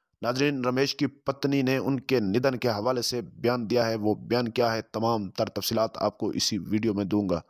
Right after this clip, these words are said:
वीडियो को आगे बढ़ाने से पहले मेरी आप दोस्तों से विनती है, अगर आप मेरे चैनल पे नए हैं तो प्लीज़ मेरे चैनल को सब्सक्राइब कर दें और साथ बेल आइकन को भी प्रेस कर दें,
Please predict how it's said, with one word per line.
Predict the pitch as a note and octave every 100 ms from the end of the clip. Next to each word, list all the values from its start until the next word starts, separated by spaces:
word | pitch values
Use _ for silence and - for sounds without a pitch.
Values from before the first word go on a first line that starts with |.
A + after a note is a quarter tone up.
| _ _ _ _ _
वीडियो | B2 C#3
को | C3+ B2+
आगे | B2+ C3+
बढ़ाने | A#2+ B2+ C#3
से | B2+
पहले | - C#3 C3+
मेरी | A#2+ C3
आप | A#2+ B2+
दोस्तों | B2+ - C3
से | -
विनती | G2 B2 B2+
है, | C#3
अगर | A#2+
आप | A2+ A2
मेरे | A2+ B2+
चैनल | - B2+ B2+
पे | A#2
नए | G#2+ A#2+
हैं | B2 C3 C3 - _ _
तो | A#2
प्लीज़ | B2 B2+
मेरे | A2
चैनल | G#2 B2+ B2+
को | G#2
सब्सक्राइब | - - B2+ C3
कर | C#3+ C3+
दें | C#3
और | B2
साथ | - B2+ A#2+
बेल | A#2+ A#2+
आइकन | -
को | - A2+
भी | B2+
प्रेस | A2+ F#2+ -
कर | A2
दें, | F#2+